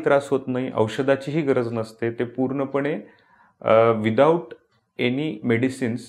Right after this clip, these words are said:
ते राहू शकतात. फक्त आपल्याला त्याच्यात थोडे टेस्ट्स करत राहावे लागतात काही पर्टिक्युलर कालावधीनंतर. पण बाकी वीस ते तीस टक्के लोकांना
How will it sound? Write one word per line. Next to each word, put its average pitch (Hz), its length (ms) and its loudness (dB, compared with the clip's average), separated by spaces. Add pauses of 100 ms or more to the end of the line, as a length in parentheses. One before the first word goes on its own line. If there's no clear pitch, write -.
(220)
ते 143 60 6
राहू 123 220 4
शकतात. 113 380 -4 (380)
फक्त - 260 4
आपल्याला 170 500 2
त्याच्यात - 340 -2 (480)
थोडे 165 340 2 (340)
टेस्ट्स 160 360 2
करत 143 260 2
राहावे 120 260 2
लागतात 117 320 -2 (120)
काही 120 160 -4 (260)
पर्टिक्युलर 113 480 2
कालावधीनंतर. 90 720 -2 (880)
पण 123 100 6 (180)
बाकी 113 360 0
वीस 151 300 -2
ते 160 60 -2
तीस 165 300 -6
टक्के 147 300 -2
लोकांना 139 460 -2